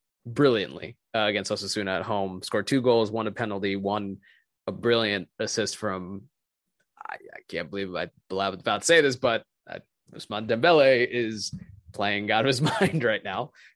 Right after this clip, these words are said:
um, and has not keeled over with an injury, which is very, very nice. Um, Rian, my, honestly, my big thing is, like, trying to figure out who the front three <laughs> of this Barcelona team is right now. Like, I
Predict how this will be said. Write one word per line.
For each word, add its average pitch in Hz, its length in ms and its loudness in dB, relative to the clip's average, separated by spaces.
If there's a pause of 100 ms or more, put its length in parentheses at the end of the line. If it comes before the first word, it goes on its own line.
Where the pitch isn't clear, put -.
(120)
um, 107 480 0 (200)
and 123 140 0
has 127 100 2
not 123 200 0
keeled 120 260 0
over 120 240 2
with 117 120 -6
an 127 80 -4
injury, 101 400 -8
which 92 160 -12
is 92 260 -12
very, 92 260 -2
very 90 240 -8
nice. - 380 -14 (160)
Um, 92 500 -6 (1300)
Rian, 151 240 8
my, 143 300 4
honestly, 135 340 2
my 117 140 2
big 98 220 -6
thing 98 160 -4
is, 98 140 -4
like, 92 200 -4 (240)
trying 90 220 -4
to 98 60 -10
figure 95 220 -4
out 95 240 -6
who - 180 -8
the - 100 -10
front 101 280 -8
three 101 220 -8
<laughs> 110 80 2
of 123 80 0
this 104 120 -8
Barcelona 107 440 -4
team 110 220 -6
is 107 140 -4
right 110 120 -2
now. 113 160 -2
Like, 107 160 -2
I 104 80 -2